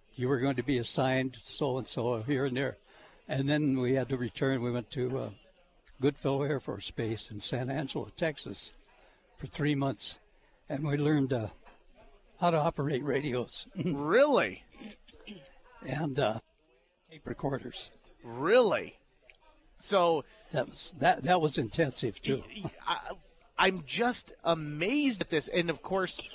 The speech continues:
Speaker 2: at this whole, this whole time, you are, you're, you're learning Russian. And how old are you at the time?
Speaker 1: I was eighteen.
Speaker 2: Eighteen years old. So how much Russian do you retain, uh, at this point?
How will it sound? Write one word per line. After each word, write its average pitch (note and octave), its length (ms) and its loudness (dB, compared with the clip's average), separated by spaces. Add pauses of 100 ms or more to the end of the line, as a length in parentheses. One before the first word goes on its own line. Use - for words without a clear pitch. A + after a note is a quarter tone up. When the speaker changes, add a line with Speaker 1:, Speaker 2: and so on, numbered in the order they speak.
(420)
Speaker 2:
at F#3 180 4
this G3 200 0
whole, - 260 -2 (120)
this D#3 180 0
whole G3+ 200 0
time, D3 480 0 (300)
you F3 320 -2
are, C3 480 0 (460)
you're, B2+ 280 -6
you're A#2+ 200 -6
learning E3+ 360 -2
Russian. D#3 260 -2
And D#3+ 80 -6
how F3 180 2
old G#3+ 180 2
are A3+ 60 2
you A#3 100 0
at A3+ 80 -2
the - 80 -20
time? A#3 240 -2 (1500)
Speaker 1:
I B2+ 120 2
was C#3+ 420 0
eighteen. B2+ 560 -2
Speaker 2:
Eighteen G3 560 -4
years F#3 320 -2
old. B2 300 0 (480)
So D#3 560 4 (120)
how - 220 -2
much F3 240 -2
Russian D3+ 380 -2
do C3+ 80 -4
you C3+ 80 -4
retain, B2+ 640 -4
uh, G#2+ 340 -2
at G2 140 -4
this E3 160 -8
point? F#2+ 300 -12